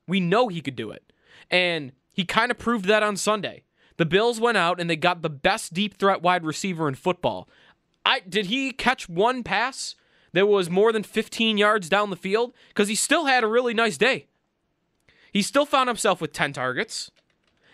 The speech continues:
And what he showed is that he could be a productive wide receiver almost no matter what you need him to be. He was the perfect addition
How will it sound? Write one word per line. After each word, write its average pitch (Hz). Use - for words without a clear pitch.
And 185
what 190
he 202
showed 240
is 185
that 185
he 226
could 240
be 226
a 226
productive 202
wide 190
receiver 165
almost 196
no 233
matter 233
what 226
you 208
need 196
him 165
to 135
be. 113
He 262
was 240
the 220
perfect -
addition 143